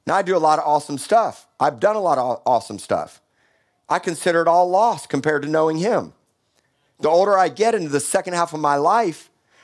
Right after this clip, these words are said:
I've come to the place where all the building and all the working and all the degrees, and I have all that stuff, all the stuff I worked for, all the savings, all the foundations.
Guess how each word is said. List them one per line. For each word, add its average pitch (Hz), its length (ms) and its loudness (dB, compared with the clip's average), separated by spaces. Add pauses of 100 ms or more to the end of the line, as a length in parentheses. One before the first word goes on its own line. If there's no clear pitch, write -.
(120)
I've 139 220 -2
come 190 180 0
to 165 60 -8
the 151 80 -4
place 220 340 -2
where 156 140 2
all 180 300 4
the 190 120 -2
building 165 440 0
and 131 80 0
all 160 240 4
the 180 120 -2
working 156 420 0
and 127 80 0
all 143 260 4
the 175 120 -2
degrees, 151 580 0
and 123 120 -2
I 123 100 0
have 156 220 0
all 190 180 4
that 196 220 0
stuff, - 580 -4
all 151 240 4
the 202 100 -2
stuff 196 280 0
I 190 80 2
worked 175 240 -2
for, 147 180 2
all 135 160 4
the 190 100 -2
savings, 180 460 0
all 156 100 2
the 170 80 -10
foundations. 160 680 -2